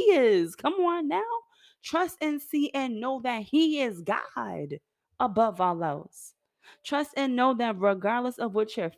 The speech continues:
facing, he is still God. And because he is still God, he's gonna allow you to do what? Blossom anyway.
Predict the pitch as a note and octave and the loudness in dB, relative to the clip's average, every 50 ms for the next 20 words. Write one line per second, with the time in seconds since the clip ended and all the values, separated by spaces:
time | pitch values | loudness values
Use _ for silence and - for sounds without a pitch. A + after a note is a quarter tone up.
0 | _ _ D4 E4+ E4+ D4+ C#4+ - - A3+ G#3 G#3+ - A#3 G#3 G3+ G#3 - _ G#3 | _ _ 4 4 4 4 2 -2 -8 -10 -10 -10 -8 -6 -4 -4 -6 -6 _ -2
1 | G3+ G3 - - G3 F#3+ F3+ E3+ E3 D#3+ D3+ D#3 - _ _ - - - _ - | -2 -2 0 -2 -2 -2 -4 -6 -8 -10 -12 -14 -16 _ _ -20 -20 -12 _ -2
2 | G#3 G#3+ F3+ F#3+ - - C4+ C#4 C4+ C4 - - C#4 B3 B3 B3 - - A#3+ B3 | 0 0 0 -4 -4 -2 0 0 0 -2 -4 -4 -4 -4 -4 -6 -4 -2 -2 -2
3 | A#3+ A#3+ B3+ B3+ B3 A#3 A3+ A3+ C4 B3+ A3+ A#3 A#3 A3+ A3 A3 A3+ A3 A3 A3 | 0 0 0 0 0 0 -2 -4 -6 -6 -4 -2 -2 -2 0 0 0 0 0 -2
4 | A3 G#3+ - - B3 G3 E3+ F#3+ G3 F3+ E3+ E3 A#3 D4+ F4+ G4 G#4 - - - | -4 -8 -4 -4 -4 -2 -2 -4 -4 -4 2 4 6 6 6 6 4 2 0 -4
5 | _ _ _ _ _ _ _ _ _ E3+ F#3+ F#3 G#3 A3 A3+ A3 - - A3+ A3 | _ _ _ _ _ _ _ _ _ 2 6 8 8 6 6 2 -4 -6 -6 -6
6 | G#3+ G#3+ - _ _ _ - A3 G#3+ G#3+ G3 F3+ E3 D#3+ D#3+ - | -6 -8 -12 _ _ _ 2 2 4 4 4 2 0 -2 -6 -8